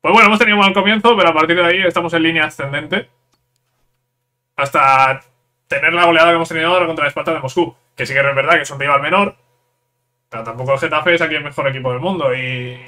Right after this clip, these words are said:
y, y nos ha empatado. O tampoco es el Valencia el mejor equipo del mundo, nos ha metido tres. Así que estamos, yo creo, en una clara línea ascendente. Y tenemos que seguir, tenemos que seguir. El Real Madrid pierde fuelle. ¿Cómo que pierde fuelle si hemos metido seis? ¿Qué dices?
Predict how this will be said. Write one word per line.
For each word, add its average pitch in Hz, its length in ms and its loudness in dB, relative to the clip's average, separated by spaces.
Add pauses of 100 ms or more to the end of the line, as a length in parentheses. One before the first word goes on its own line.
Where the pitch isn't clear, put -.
(300)
y, 135 60 -16 (140)
y 135 40 -14
nos 131 160 -6
ha 156 40 -4
empatado. 143 480 0 (280)
O 127 100 -8
tampoco 131 220 -4
es 165 80 -2
el 160 60 2
Valencia 165 260 0
el 160 80 -2
mejor 165 160 0
equipo 156 160 -2
del 156 80 -2
mundo, 175 160 -6
nos 165 100 -6
ha 165 40 -12
metido 143 200 -6
tres. 160 400 -6 (1300)
Así 127 160 -14
que 143 80 -6
estamos, 143 240 -6
yo 143 120 -2
creo, 151 140 -2
en 160 60 0
una 147 160 0
clara 147 240 0
línea 147 160 -4
ascendente. 185 500 -4 (560)
Y 160 80 -12
tenemos 190 220 0
que - 40 -12
seguir, 123 240 -14
tenemos 147 200 -14
que - 140 -18
seguir. - 160 -20 (600)
El 139 80 -6
Real 175 180 2
Madrid 208 240 0
pierde 190 260 0
fuelle. 135 240 -8
¿Cómo 185 140 -4
que 160 80 -4
pierde 147 200 -8
fuelle 135 180 -6
si 147 80 -12
hemos 139 140 -6
metido 135 240 -8
seis? 120 340 -14 (140)
¿Qué 165 80 -8
dices? 117 360 -14